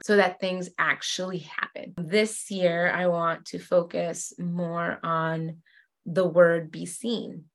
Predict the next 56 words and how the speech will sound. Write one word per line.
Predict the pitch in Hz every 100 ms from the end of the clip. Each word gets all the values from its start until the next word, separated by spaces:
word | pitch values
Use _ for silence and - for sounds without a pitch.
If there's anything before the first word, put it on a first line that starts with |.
| -
Now, | 202 214
it's | 220
kind | 254 233
of | 240
the |
same | 233 220 208
thing | 202 - 190 190 208 -
as | 185 185 175 170 170 -
show | - 170 175
up, | 170 - -
but | 156 208 196 190 -
it's | 202 196
a | 196
little | 190 185 185 196
more | 185 185 180 175 175 175
out | - 214 -
there. | - 50 -
It's | - -
a |
little | 175 175 180 185
more | 185 180 175 175
like, | 175 175 165 165 - _
I | - 202 214
need | 214 180
my | 170
name | 156 - -
to | -
be | - 147
known. | - - - 175 -
And | 190
I | 185
know | 180 180 190
that | 208
I | 190
need | 180 175 156
my | 170
name | 170 170
to | 175
be | 170 175
known | 160 165 170
because | 170 - 156
God | 156 170
has | 170 156
a | 151 - - _
huge | - - - 208 247 233 196 175
mission | 180 170 - 180 220
for | - 233 226
me. | 226 247 269 -
And | 208 196 185 185 180 180
I | 202
don't | 220
know | 226 220
all | - 208 208 208 208
the | 208
pieces | - 202 196 220 220
yet | 226 220 220